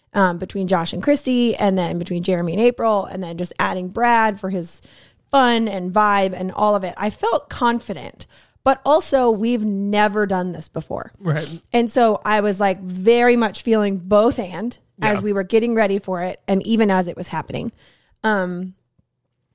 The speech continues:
Speaker 2: It wa-,
Speaker 1: but
Speaker 2: it was sort of a surreal moment for me. You know, I got there early to sort of set up some of the t-shirts and things,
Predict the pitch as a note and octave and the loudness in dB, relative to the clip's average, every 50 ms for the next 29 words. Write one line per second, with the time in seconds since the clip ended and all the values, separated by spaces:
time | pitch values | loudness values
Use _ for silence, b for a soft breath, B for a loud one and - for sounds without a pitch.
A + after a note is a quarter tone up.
0 | _ _ _ _ - G#3 G3+ F3 - - - G3 F#3+ G3 - - C4 A#3+ A#3+ G3+ | _ _ _ _ 0 2 2 2 0 -2 -2 -4 -2 -2 -2 -2 -2 -2 -2 -2
1 | D3+ - - D#3+ D3+ C#3+ D3+ D#3 C#3 C3 B2+ B2 A#2+ B2 B2 - - - C3 A#2 | -4 -2 -2 -2 0 0 0 2 2 2 2 2 2 0 -2 -4 -4 -4 -2 -2
2 | A#2 A#2 A#2 A#2 A#2+ A#2+ - C3 B2+ A2+ A2+ A2 G#2+ A#2+ C3 C#3+ C#3 C#3 D3+ C#3+ | 0 0 -2 -2 -4 -4 -6 -6 -6 -4 -4 -4 -2 -2 0 0 0 0 0 0
3 | C3+ C3 B2+ B2 C3 B2 A#2 A2+ - A#2+ G#2 - - B2 A2 G#2 - - B2+ A#2+ | 0 0 0 0 0 0 -2 -4 -4 -6 -8 -6 -6 -6 -6 -6 -4 -4 -2 -2
4 | A#2+ - - B2+ A#2+ A2+ A2+ G#2+ - B2+ G#2+ - A#2+ A2 G2+ - - A2+ A2 A#2+ | -4 -4 -4 -6 -4 -4 -4 -4 -6 -6 -8 -6 -6 -8 -8 -6 -6 -6 -4 -4
5 | A2 G#2+ G#2+ G#2+ G#2+ - - | -4 -2 -2 -4 -4 -6 -10